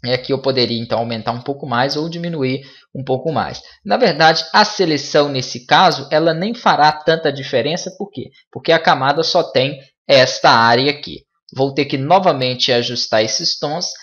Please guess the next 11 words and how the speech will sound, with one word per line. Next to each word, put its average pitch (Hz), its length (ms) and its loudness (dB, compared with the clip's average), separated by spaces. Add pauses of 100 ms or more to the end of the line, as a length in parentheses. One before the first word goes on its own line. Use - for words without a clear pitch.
(140)
Dependendo 170 680 0
da 135 140 6
imagem, 135 600 2 (100)
uma 247 240 -2
vez 143 320 -2
que - 120 -10
você 131 320 -2
aplica 135 580 0
a - 320 -6
cor 123 180 -6
seletiva, 131 800 -2